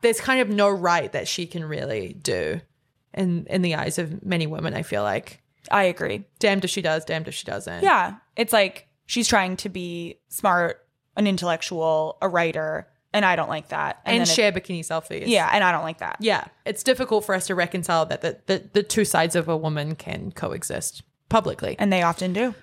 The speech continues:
Speaker 1: Yeah.
Speaker 2: We're multifaceted. Surprise.
Speaker 1: <laughs> Surprise. Yeah, no, for sure.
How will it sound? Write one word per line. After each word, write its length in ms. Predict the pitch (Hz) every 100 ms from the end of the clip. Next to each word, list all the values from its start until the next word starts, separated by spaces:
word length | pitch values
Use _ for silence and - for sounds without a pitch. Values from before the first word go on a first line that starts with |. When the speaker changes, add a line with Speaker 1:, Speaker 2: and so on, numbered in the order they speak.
| _
Speaker 1:
Yeah. 220 | 185 180 - _ _ _ _ _ _ - _ _ _ _ _
Speaker 2:
We're 100 | - 208
multifaceted. 760 | 190 196 196 202 214 185 180 _
Surprise. 720 | - 233 262 254 254 247 - 277 269 285 254 233 302
Speaker 1:
<laughs> 540 | 220 - _ - -
Surprise. 540 | - - 233 349 349 - - - -
Yeah, 220 | 226 202
no, 160 | 208 208
for 140 | -
sure. 520 | 202 262 190 151 165